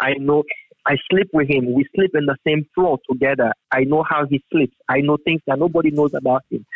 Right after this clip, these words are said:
except probably his wife. I know things that his wife don't even know about him. Um, when he was killed, the way he was killed, that was a big test to me. And it gets to the point I almost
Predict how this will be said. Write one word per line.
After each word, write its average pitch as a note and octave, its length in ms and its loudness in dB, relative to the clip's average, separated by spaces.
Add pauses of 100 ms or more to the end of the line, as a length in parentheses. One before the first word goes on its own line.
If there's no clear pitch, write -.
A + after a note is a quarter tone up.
(300)
except - 400 -4
probably C3+ 360 2
his A#2+ 100 -2
wife. C3+ 260 0
I C#3 100 -2
know D#3+ 160 0
things D3+ 260 -4
that C#3 140 -2
his C3 160 -2
wife D3 260 0
don't C3+ 160 0
even C#3 220 2
know D#3 200 2
about A#2 340 -2
him. G#2+ 180 -4 (480)
Um, B2 300 -2 (720)
when D#3 420 0
he G3 120 2
was G#3+ 180 2 (160)
killed, E3+ 280 0
the C#3 100 2
way F3 180 2
he D#3+ 120 0
was C#3 180 2 (140)
killed, B2 280 2 (240)
that D#3 160 0
was F3 180 2
a D3 60 0
big C3+ 220 -4 (120)
test C3 120 -2 (100)
to A#2+ 60 -6
me. B2 180 0 (720)
And C#3+ 280 -2
it C#3+ 140 0
gets F3 280 -2
to E3 60 0
the D#3 140 0 (220)
point F3 380 0 (580)
I C3+ 220 2 (100)
almost F#3 520 0